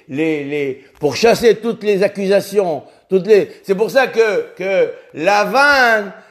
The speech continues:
il a poursuivi Yaakov. Et il le, il le, alors ils font, ils font une alliance, une, une, une,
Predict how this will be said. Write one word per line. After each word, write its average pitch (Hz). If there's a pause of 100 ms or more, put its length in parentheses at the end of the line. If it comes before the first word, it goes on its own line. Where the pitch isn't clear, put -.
(140)
il 226
a 226
poursuivi 254
Yaakov. 214 (720)
Et 214
il 262
le, 269 (260)
il 226
le, 208 (160)
alors 196
ils 269
font, 269
ils 262
font 262
une 240
alliance, 190 (160)
une, 214
une, 226
une, 214